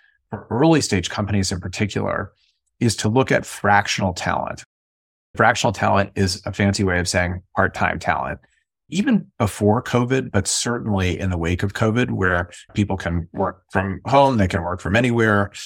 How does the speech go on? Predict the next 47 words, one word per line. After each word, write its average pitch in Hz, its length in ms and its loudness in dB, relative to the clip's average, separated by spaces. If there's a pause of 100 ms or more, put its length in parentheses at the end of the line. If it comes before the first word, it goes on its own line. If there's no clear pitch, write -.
(220)
more 131 380 4
and 110 140 2
more 117 160 0
people 98 560 0
are 92 480 2
working 104 560 0 (240)
gig 107 300 2
style. - 580 -2 (440)
And 107 280 2
that 123 140 6
includes 131 460 0
super 135 240 0
talented 95 480 0
coders 127 680 -2
who 98 400 2
just, - 340 -2
maybe 104 220 2
they're 104 100 0
a 101 60 0
little 104 160 0
bit 101 180 0
bored 104 260 2
with 104 140 0
one 98 180 0
thing 165 240 2
and 139 80 0
they 95 80 2
want 92 200 0
to 92 40 -2
work 92 240 -2
on 92 60 -2
a 92 80 -2
couple - 240 -4
projects 95 460 0
at 101 80 -10
the 101 80 -6
same 98 200 0
time. 101 380 0 (460)
And 127 120 0
it 120 80 0
happens 160 360 0
with 110 200 -2
any 180 200 4
position, 113 480 0 (180)
including 196 380 2
senior 120 280 -2
executives. - 720 -2